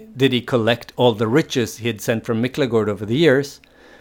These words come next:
but he also married a local princess called Elizabeth. Of course, no one in Scandinavia was able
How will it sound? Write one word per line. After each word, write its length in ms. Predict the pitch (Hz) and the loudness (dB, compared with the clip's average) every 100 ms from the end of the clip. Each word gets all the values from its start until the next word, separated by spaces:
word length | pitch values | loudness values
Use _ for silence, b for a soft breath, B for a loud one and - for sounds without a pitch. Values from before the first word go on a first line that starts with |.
| b | b
but 100 | 151 | 0
he 140 | 139 | 0
also 380 | 160 190 185 160 | 2 2 4 2
married 420 | 117 120 131 131 | 4 2 2 0
a 60 | 127 | 0
local 340 | 110 110 117 | 0 0 -4
princess 640 | 98 123 107 - 160 - - | -4 -6 -4 0 0 0 -12
called 420 | - 131 123 - | -6 -2 -2 -4
Elizabeth. 600 | 117 143 123 95 95 - _ _ B B B | -2 0 0 -8 -12 -20 _ _ B B B
Of 160 | 147 | -4
course, 360 | - 139 123 - b b b | 2 2 0 -8 b b b
no 160 | 131 170 | 4 6
one 180 | 165 120 | 6 2
in 80 | |
Scandinavia 800 | 113 - 113 98 104 156 135 113 | -2 -4 -6 -4 2 2 4 0
was 180 | 107 - | -2 -6
able 220 | 113 113 | -8 -10